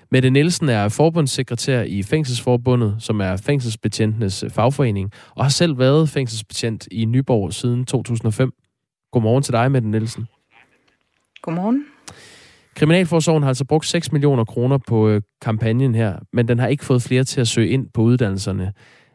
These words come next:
Speaker 1: Er I i Fængselsforbundet tilfreds med, øh, Kriminalforsorgens rekrutteringsindsats?
Speaker 2: Altså, man kan sige, jeg synes i hvert fald, at den kampagne, de har lavet nu,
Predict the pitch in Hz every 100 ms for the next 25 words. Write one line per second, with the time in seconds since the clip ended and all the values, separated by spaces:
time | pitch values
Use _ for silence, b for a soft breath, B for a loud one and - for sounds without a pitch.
0 | b _ _ - 120 113 110 107 - 160
1 | 175 - 127 113 165 165 117 107 123 117
2 | 120 110 104 113 - 147 - 123 107 101
3 | 98 101 123 123 127 110 110 110 104 101
4 | 98 - - - 107 110 - 143 107 98
5 | 107 107 104 - _ _ _ _ _ _
6 | _ _ _ _ - B B B B B
7 | B B B - 180 165 165 165 165 180
8 | 165 175 175 170 165 165 156 226 247 185
9 | 180 185 196 170 156 170 185 175 175 180